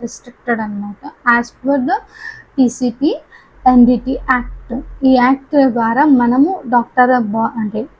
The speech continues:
ఈ టిఫా స్కాన్లో బాయ్ or గర్ల్ అనేది చెప్పకూడదు. అలాంటికి సంబంధించిన పిక్చర్స్ కూడా మనము ఈ రిపోర్ట్స్లో ఇవ్వకూడదు. ఇదంతా చూసి నార్మల్గా ఉంటే ఓకే, డాక్టర్స్ నార్మల్గా బేబీ డెవలప్ అవ్వకుండా ఉంటారు,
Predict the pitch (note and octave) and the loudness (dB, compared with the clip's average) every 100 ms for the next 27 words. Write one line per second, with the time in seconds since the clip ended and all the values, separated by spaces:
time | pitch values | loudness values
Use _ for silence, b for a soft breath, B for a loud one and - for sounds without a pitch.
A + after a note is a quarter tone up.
0 | _ - B3 A#3+ A#3 B3+ - B3 A#3+ C#4 | _ -6 -6 -2 0 0 -2 -2 2 2
1 | A#3 A#3 A#3+ B3 A3 A3+ A3+ A3 A#3 D#4+ | 2 2 2 0 0 -2 -2 -2 -4 -6
2 | - C4 - A3 A#3+ A3+ E4+ - B B | -4 -6 -6 -4 -4 -2 -8 -10 B B
3 | B - B3+ B3+ B3 - B3+ B3 C4+ C4+ | B 2 4 4 0 -4 0 2 6 4
4 | C4 C4+ B3+ - C4+ B3 - A#3+ E4+ D#4+ | 4 -6 -8 -2 -2 -2 -4 -2 0 0
5 | B3+ C4 F4 - C4 B3+ B3 B3 A#3+ C#4+ | 0 0 0 -2 -2 -2 -2 -2 0 0
6 | C4+ G3+ A#3+ A3+ A3 G3+ C4+ _ _ _ | 0 0 -2 -2 -2 -6 -10 _ _ _
7 | _ _ _ A#3 A#3+ - _ _ C#4 C4+ | _ _ _ -4 -4 -6 _ _ 4 6
8 | B3+ A#3+ A#3+ D4 C#4+ C#4+ C#4 E4+ C#4+ B3 | 6 4 4 2 2 0 0 4 4 6
9 | B3+ C4+ C4+ B3+ B3 A#3 E4+ F#4+ - - | 6 4 4 2 2 -2 -6 -8 -10 -4
10 | A#3+ - B3+ A#3 G#3+ - C4 B3+ A3+ A3+ | -2 0 0 2 0 -2 -2 0 0 2
11 | A#3 A#3 B3 A3+ G#3+ A#3 A#3 A3 A3 - | 0 2 0 0 0 0 0 -2 -4 -6
12 | A3+ G#3+ A3+ A3 G3+ F#3+ G#3 G#3+ | -8 -6 -4 -4 -6 -8 -8 -6